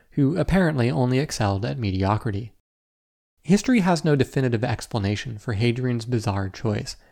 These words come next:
but one natural possibility is that he was motivated by astrology.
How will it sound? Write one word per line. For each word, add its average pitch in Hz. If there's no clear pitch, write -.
but 185
one 196
natural 156
possibility 110
is 139
that 175
he 196
was 208
motivated 127
by 113
astrology. 107